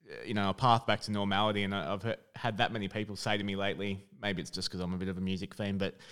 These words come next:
that they're that keen to go out and see live music, and, and, and I think to an extent art will, art will always prevail. I think the, the societies that have put it to the, to the side for any great period of time have suffered greatly, and, and obviously, as,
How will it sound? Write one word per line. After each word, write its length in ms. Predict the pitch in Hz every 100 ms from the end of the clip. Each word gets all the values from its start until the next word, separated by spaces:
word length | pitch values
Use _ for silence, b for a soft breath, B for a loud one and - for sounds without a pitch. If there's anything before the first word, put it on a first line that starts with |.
| B
that 120 | - 98
they're 100 | 101
that 200 | 104 -
keen 300 | - 104 101
to 80 | 92
go 120 | 101
out 180 | 101 101
and 100 | 95
see 160 | 107
live 260 | 101 98 95
music, 340 | 107 104 107
and, 140 | 113 107 -
and, 100 | 117
and 160 | 95 135
I 40 |
think 220 | 131 180
to 120 | - 113
an 60 |
extent 380 | 104 - 131 113
art 320 | - 110 107 110
will, 220 | 104 104 b b b -
art 240 | 117 120
will 100 | 120
always 380 | 90 107 104 101
prevail. 420 | - 92 101 104
I 60 | 104
think 260 | 113 110
the, 180 | - 98 92 -
the 80 |
societies 560 | 101 101 - 110 104 104
that 120 | 98
have 140 | 98 92 _ _
put 120 | 113
it 220 | 104 -
to 80 | -
the, 160 | 98 101 - _ -
to 60 |
the 120 | 95 -
side 460 | - 113 110 107
for 120 | -
any 100 | 104
great 240 | 98 101 -
period 240 | - 104
of 80 | 92
time 300 | - 107 104
have 140 | 98
suffered 340 | - - - 90
greatly, 400 | 104 104 104 101
and, 180 | 101 107 B B B -
and 120 | 101
obviously, 340 | 101 101 104
as, 160 | 98 95